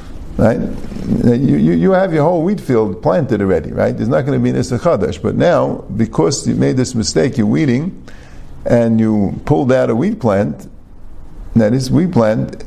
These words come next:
if you're gonna replant it in a way that will take root after the Omer, so this particular wheat plant you have is gonna have an Issur Chadash. So you got a problem here, right? So it really says, this is what you do, right? What you do is, Sheisel b'makom atit,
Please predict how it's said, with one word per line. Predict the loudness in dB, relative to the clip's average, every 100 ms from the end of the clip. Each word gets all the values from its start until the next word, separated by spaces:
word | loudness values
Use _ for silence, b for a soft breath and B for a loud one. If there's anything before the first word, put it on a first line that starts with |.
| -4 0
if | 2
you're | 4
gonna | 4 4
replant | 2 0 2 2 2 0
it | 2
in | 2
a | 2
way | 2 2 2
that | -2 0
will | -2
take | 0 -2 2
root | 0 2
after | 0 -2 -2
the | 0 2
Omer, | 2 2 0 -4 -16 B B B B B
so | 2
this | 2 2
particular | 0 2 2 2 2
wheat | 2 2
plant | 2 2
you |
have | 2 2
is | 0
gonna | 0
have | 0 2
an | 0
Issur | 0 0
Chadash. | 0 0 -2 -6 -16 -18 -18 -12
So | -2 2
you |
got | 2
a | 2
problem | 2 2 2 2
here, | 0 -6 -4
right? | -2 -2 -6 -16 -18 B B B B B
So | 0
it | 2
really | 4 2
says, | 2 2 2
this | 2
is |
what | 2
you | 2
do, | 2 0 -2 -2
right? | 0 0 -4 -8 -12 -14 B B B
What | 2
you | 2 4
do | 2
is, | 2 2
Sheisel | 2 2 2 2
b'makom | 2 0 0 0 -2
atit, | 0 0 0 -6